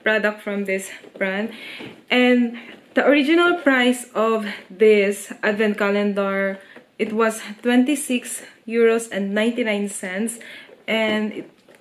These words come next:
was on sale for five euros. So yep. And I'm going to get like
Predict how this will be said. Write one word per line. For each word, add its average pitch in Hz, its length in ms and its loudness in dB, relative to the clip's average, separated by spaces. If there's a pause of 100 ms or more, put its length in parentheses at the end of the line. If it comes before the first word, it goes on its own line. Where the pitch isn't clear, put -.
(340)
was 240 200 -2
on 233 140 2
sale 226 260 0
for 220 260 -2
five 208 400 -2 (240)
euros. 190 680 -12 (160)
So - 240 -14
yep. 190 260 -10 (480)
And 233 180 0
I'm 226 180 0
going 226 320 0 (100)
to 214 120 -4 (140)
get 170 340 -4
like - 680 -12